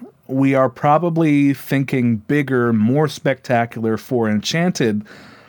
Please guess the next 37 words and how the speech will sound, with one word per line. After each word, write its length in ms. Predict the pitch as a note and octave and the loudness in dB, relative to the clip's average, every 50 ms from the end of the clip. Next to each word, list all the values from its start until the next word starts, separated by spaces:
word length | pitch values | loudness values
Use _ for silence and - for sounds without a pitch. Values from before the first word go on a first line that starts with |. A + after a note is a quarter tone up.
| - - _ _ | -20 -20 _ _
but 200 | - C3 A#2 D3 F#3+ | -6 -2 0 0 2
I'm 100 | A3 B3 | 2 2
gonna 500 | C4 B3 A#3+ A3+ A3 G#3 F#3+ F#3+ F#3 - - - _ _ _ _ _ _ _ _ _ - E3 D#3 | 2 2 2 2 2 2 2 0 -2 -4 -8 -16 _ _ _ _ _ _ _ _ _ -12 -8 -4
bit 160 | D#3 G#3+ G#3 | -2 0 0
a 40 | G3 | 2
li-, 180 | G3 G3 F3+ A2 | 2 0 0 -2
I'm 160 | B2+ D#3 F3+ | -2 -2 0
gonna 140 | A3 A#3 F3+ | 0 0 0
put 160 | - - A3+ | 0 0 0
a 40 | G#3+ | 0
little 180 | G3+ F#3 F3+ E3+ | 2 2 2 2
bit 140 | E3 E3+ D#3+ | 2 0 0
of 100 | C#3 B2 | 0 0
resistance 600 | C3 A#2+ G#2+ C3+ E3 E3+ - - C3+ B2+ A#2+ - | -2 -2 0 -2 -2 -2 -2 -2 -2 -2 -2 -2
against 320 | B2 A2+ B2+ B2+ A#2 - - | -4 -4 -4 -4 -4 -4 -4
your 100 | B2+ A2+ | -4 -4
statement 540 | - - - C3 C3 C3 - C3+ A#2+ A2+ | -4 -4 -2 -2 -2 -2 -4 -6 -6 -4
that 180 | - A#2+ A2+ G#2+ | -4 -4 -4 -2
these 180 | A#2+ C3 C3 A#2+ | -2 -2 -2 -2
shows 340 | - - C3 B2 A#2+ A2 A#2 | -2 -2 -2 -2 -2 -2 -4
are 60 | G#2+ | -6
changed 540 | G2+ - - - C3 B2+ C3 B2+ A#2+ - B2+ | -6 -8 -6 -4 -2 -2 -2 -4 -4 -2 -2
out 160 | A2+ A2+ A#2 - | -2 -2 -2 -2
regularly. 920 | G2+ A2+ A2+ A2+ A#2+ A#2 G#2+ G#2+ G#2 G2 F#2 F2+ F2 E2+ E2 D#2+ D2+ - - - - - - - - - - _ _ - | -4 -2 0 0 0 0 -2 -2 -4 -4 -4 -6 -8 -8 -10 -12 -14 -18 -20 -20 -20 -20 -20 -20 -20 -20 -20 _ _ -6
Um, 420 | A2+ G#2+ G#2+ G#2+ G#2 G2+ G#2+ G#2+ - | -2 0 2 2 2 2 0 0 -2
at, 220 | A#2+ A#2+ - - C#3+ D3 | -2 -4 -2 -2 -2 0
at 140 | D#3 D#3 D3+ | 0 0 2
least 340 | D#3 F3 A#3 C#4 C4+ - - | 2 2 2 0 0 -2 -2
in 120 | F#3+ D#3+ | -2 0
my 260 | D3+ D3 D#3 E3+ E3+ | 2 2 2 2 2
experience, 640 | D3 B2+ - - - - C3+ A#2+ A2+ A2 A2 A2 G#2+ | 0 -2 -4 -6 -4 -2 0 0 0 0 -2 -2 -2
and 100 | B2+ A#2+ | -2 -2
if 140 | B2 A#2+ - | -2 -2 0
I 180 | D3+ C3+ C#3 C#3+ | 0 0 0 0
understand 500 | D#3+ F3 F#3 C#3+ - - D#3 C#3+ C#3+ C#3+ | 0 0 -2 -2 -2 -2 -2 -2 0 -2
this 120 | C3 - | -4 -4
correctly, 720 | - - A#2+ A2+ A#2+ B2 B2+ - - A#2 G#2+ G#2+ G#2 G2 | -4 -4 -2 0 2 0 0 0 -2 -2 0 0 -2 -4